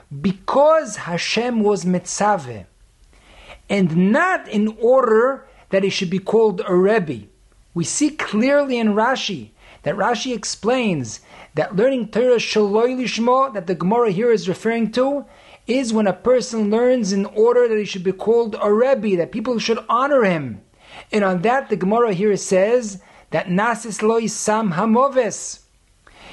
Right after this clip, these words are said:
If so, we see Mefurish in Rashi, not like Tosfos, that even when a person learns Torah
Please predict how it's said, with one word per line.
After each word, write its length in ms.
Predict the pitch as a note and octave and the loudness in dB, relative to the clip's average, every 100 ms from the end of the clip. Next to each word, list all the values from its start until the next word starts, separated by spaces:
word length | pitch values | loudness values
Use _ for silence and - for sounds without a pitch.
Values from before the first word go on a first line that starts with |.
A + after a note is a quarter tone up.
| - | -8
If 140 | E3+ - | -6 -2
so, 200 | - B3 | 0 0
we 120 | A3+ | -2
see 220 | G#3+ A#3+ | -6 -4
Mefurish 500 | A#3 G#3+ B3+ B3 G#3 | -4 -4 -2 -2 -2
in 140 | G#3+ | -2
Rashi, 440 | F#3+ G3+ F#3+ G#3+ A3 | 0 0 -2 -2 -2
not 300 | G#3+ B3+ C#4+ | 0 0 0
like 240 | C4 - | -4 -2
Tosfos, 600 | F#3 D#3 - A2 - - - _ _ - | -2 -2 -6 -12 -12 -14 -16 _ _ -6
that 260 | D3+ E3 - | -2 -2 0
even 360 | D#4 D#4+ C#4 | 0 0 -2
when 120 | A#3 G#3 | -2 -4
a 80 | |
person 500 | F3+ - D4 B3 A3 | -4 -4 -4 -4 -4
learns 300 | G3+ F#3 D3+ | -2 -4 -6
Torah 680 | - - D4+ D4 A3+ C3+ G2+ | -6 -2 0 0 0 -2 -4